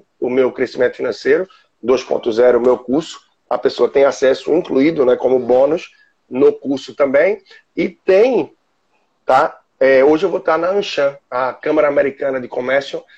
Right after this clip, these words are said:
lá de Fortaleza, né? Eu vou tá virtualmente nesse mundo que a gente vive, vou tá com empresários e empreendedores ali de Fortaleza e de região, falando sobre esses dez mandamentos aí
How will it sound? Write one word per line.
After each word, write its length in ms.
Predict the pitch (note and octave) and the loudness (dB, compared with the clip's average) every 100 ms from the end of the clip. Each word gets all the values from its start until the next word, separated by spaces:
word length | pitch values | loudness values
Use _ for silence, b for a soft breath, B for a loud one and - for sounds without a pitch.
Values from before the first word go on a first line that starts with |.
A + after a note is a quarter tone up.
| b _ | b _
lá 320 | B2 C3+ C#3 | 0 2 0
de 640 | C3+ C#3+ D3 D3+ D3 D3 C3+ | 0 2 4 6 6 4 2
Fortaleza, 640 | E3+ - F#3 D3+ C3+ A#2+ A#2 | -2 -2 0 2 2 2 -2
né? 80 | A2+ | 0
Eu 100 | A#2 | 0
vou 140 | D3+ | -2
tá 340 | - E3 - | 0 0 0
virtualmente 720 | D3 C#3 - C#3+ B2 B2+ B2 A#2 | -2 -6 -2 0 2 2 0 -6
nesse 220 | G#2+ C3 | -14 -10
mundo 180 | B2 A#2+ | -10 -6
que 80 | |
a 40 | A#2 | -6
gente 260 | A#2 - | -6 -8
vive, 320 | A#2+ C#3 E3+ - b b - | -4 -2 -4 -8 b b -6
vou 100 | C3 | -2
tá 220 | C#3 C#3+ | 0 -2
com 320 | - F3 D#3+ | -2 0 0
empresários 560 | C#3+ C#3+ A#2+ D3+ F3 C#3+ | 0 0 0 0 0 -2
e 40 | |
empreendedores 920 | C3+ C3+ B2 B2+ A#2+ A#2+ A#2+ A2+ - _ _ | -2 -4 -4 -4 -4 -4 -4 -8 -16 _ _
ali 200 | B2 A#2+ | -4 -2
de 80 | A#2 | -4
Fortaleza 640 | - A2+ - A2+ A#2 A2+ | -8 -6 -4 -4 -4 -6
e 40 | A2+ | -6
de 120 | A2+ | -2
região, 480 | B2 B2 C3 D#3 - B _ - | -2 0 0 0 -2 B _ -2
falando 300 | - D3+ D3+ | 2 2 0
sobre 260 | D3+ D#3 | -6 -4
esses 260 | E3 E3+ C#3 | -4 -6 -4
dez 240 | C#3+ D3+ | -2 -2
mandamentos 640 | D3+ D3+ D3 B2 B2 - A#2+ | -4 -6 -6 -4 -6 -6 -8
aí 280 | A2 B2 | -6 -6